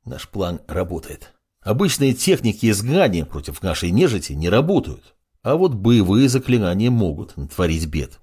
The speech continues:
«И сколько нам надо сделать таких уродцев?» «Хм, это големы прорыва»,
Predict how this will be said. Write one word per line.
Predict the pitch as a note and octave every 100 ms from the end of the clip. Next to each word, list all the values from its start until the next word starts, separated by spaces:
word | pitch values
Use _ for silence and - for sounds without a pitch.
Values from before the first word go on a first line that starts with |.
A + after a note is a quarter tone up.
| _ _ _
«И | - B2+
сколько | - - G#3+ D#3 A2
нам | G#2 E3 C#3
надо | C3+ C3
сделать | A#2+ C#3+ G2+ D#2
таких | - - -
уродцев?» | D3 B2 - - - _ _ _ _ -
«Хм, | - D2
это | G2 -
големы | C3+ F#2+ G2+ A2+ G#2+
прорыва», | A#2+ A2 F2 F#2+ D#2